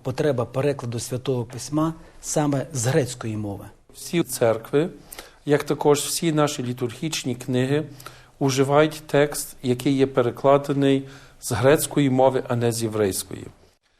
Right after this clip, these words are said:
Speaker 2: До фактично повстання так званого протестантизму, до шістнадцятого століття,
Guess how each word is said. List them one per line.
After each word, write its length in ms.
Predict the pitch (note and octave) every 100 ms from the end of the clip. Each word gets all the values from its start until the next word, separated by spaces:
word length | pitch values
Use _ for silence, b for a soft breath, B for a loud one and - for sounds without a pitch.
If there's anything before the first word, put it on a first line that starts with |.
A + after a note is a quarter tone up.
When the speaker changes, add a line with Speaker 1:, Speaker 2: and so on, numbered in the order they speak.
| _ _ _ C3+
Speaker 2:
До 580 | A#2+ D3+ E3 E3+ D#3+ D#3+ - - -
фактично 640 | - B2+ - D3+ D3 C#3
повстання 840 | C3+ A#2+ - D3 C#3 C3 A#2+ A2 G2 - _ _
так 160 | B2+
званого 360 | A#2 C3 B2+ B2
протестантизму, 1040 | C3 B2 A#2 - D#3+ D#3 C3+ C#3 D3+ C#3+ C#3+
до 360 | B2 A2+ A2 G#2
шістнадцятого 640 | - C#3+ D#3 C3+ - C3+
століття, 680 | - E3+ A#2+ A#2+ B2 D3